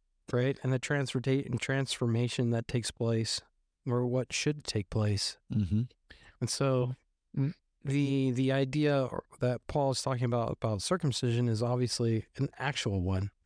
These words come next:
Speaker 1: right? 'Cause he's talking to the Jews who are supposed to be, uh, on the eighth day circumcised with their male.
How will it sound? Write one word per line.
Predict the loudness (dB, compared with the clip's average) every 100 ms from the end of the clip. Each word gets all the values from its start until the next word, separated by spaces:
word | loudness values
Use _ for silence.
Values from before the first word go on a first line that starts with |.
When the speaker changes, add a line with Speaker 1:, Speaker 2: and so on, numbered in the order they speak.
| _ _
Speaker 1:
right? | 0 0 -6 -18 _ _
'Cause | -2 -2 -6 -16 _
he's | -2 -2
talking | 0 -2 0 0
to | 0
the | 0
Jews | 2 2 0 0
who | 2 2 -4 _ _ _ _ _ _ -4
are | -2
supposed | -2 -2 -2 0
to | 0
be, | 2 2 0 0
uh, | 0 0 0
on | 0 -2
the | 0
eighth | -2 0
day | 0 0 0
circumcised | -2 -2 0 -2 0 0 -2
with | -2
their | 0
male. | 2 2 0